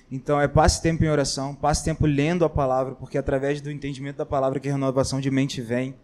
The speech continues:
É através disso que os valores são mudados, que o nosso coração é mudado. Você simplesmente precisa de uma coisa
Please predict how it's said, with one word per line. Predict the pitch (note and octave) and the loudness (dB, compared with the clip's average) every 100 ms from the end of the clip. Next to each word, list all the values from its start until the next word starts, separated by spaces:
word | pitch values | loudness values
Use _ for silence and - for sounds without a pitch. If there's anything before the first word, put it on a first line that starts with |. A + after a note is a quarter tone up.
| _ _ _ _ - | _ _ _ _ -8
É | |
através | A#2 C3 C3 C#3+ | -6 -2 0 0
disso | C#3 D3+ - | 0 -4 -4
que | |
os | D3+ | -2
valores | C3+ C3 C#3 E3 | 2 4 6 4
são | - D#3+ | 2 0
mudados, | D#3 C#3+ C#3 C#3 - | 0 4 4 2 -2
que | C#3 | -10
o | |
nosso | C3 B2+ - | -8 -8 -6
coração | C3+ B2+ - C#3 | -4 -4 -4 -4
é | |
mudado. | C#3+ B2+ B2 C3 _ _ - _ - - | -4 -2 -2 -4 _ _ -20 _ -20 -18
Você | C#3+ D3+ F3+ | -6 -2 -2
simplesmente | F3+ F#3 F3 F3+ - | -2 -4 -4 -4 0
precisa | F3+ - E3+ | 0 0 -4
de | E3+ | -4
uma | F3+ F#3 | -4 -4
coisa | - D3+ B2+ A#2+ | 0 0 -2 -8